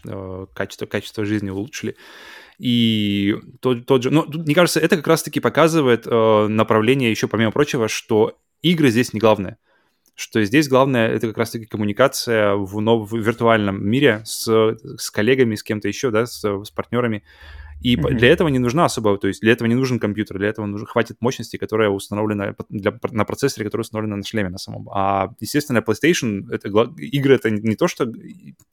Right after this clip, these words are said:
Speaker 1: еди-, это главное, это единственное, для чего он предусматривается в
Speaker 2: <clears throat>
Speaker 1: первую очередь. И поэтому там смысла не было.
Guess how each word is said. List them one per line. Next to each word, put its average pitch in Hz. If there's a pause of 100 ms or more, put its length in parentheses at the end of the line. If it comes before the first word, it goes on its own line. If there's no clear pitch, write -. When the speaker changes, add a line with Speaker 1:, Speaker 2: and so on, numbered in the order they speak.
(160)
Speaker 1:
еди-, 120
это 120
главное, 101
это 95
единственное, 98
для 92
чего 101
он 101 (380)
предусматривается 104
в -
Speaker 2:
<clears throat> -
Speaker 1:
первую 104
очередь. - (320)
И 104
поэтому 123
там 120
смысла 143
не 107
было. 92